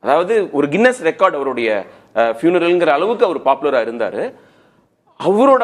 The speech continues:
பாப்புலாரிட்டி மக்களிடையே பீக்ல இருக்கும்போது அவர் எம் ஜி ஆருடைய கரிஸ்மாவை மதிச்சார். அண்ணான்னு சொன்னா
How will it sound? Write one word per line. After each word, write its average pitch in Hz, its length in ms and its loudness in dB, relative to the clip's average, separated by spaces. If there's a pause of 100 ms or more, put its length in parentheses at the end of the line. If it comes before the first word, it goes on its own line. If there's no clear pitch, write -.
(120)
பாப்புலாரிட்டி 226 560 0
மக்களிடையே 196 640 -2 (160)
பீக்ல 254 320 -2
இருக்கும்போது 113 600 -4 (600)
அவர் 180 120 2
எம் 220 240 2
ஜி 302 100 4
ஆருடைய 254 420 2 (280)
கரிஸ்மாவை 180 560 0
மதிச்சார். 165 480 -2 (880)
அண்ணான்னு 196 320 0
சொன்னா 214 280 -6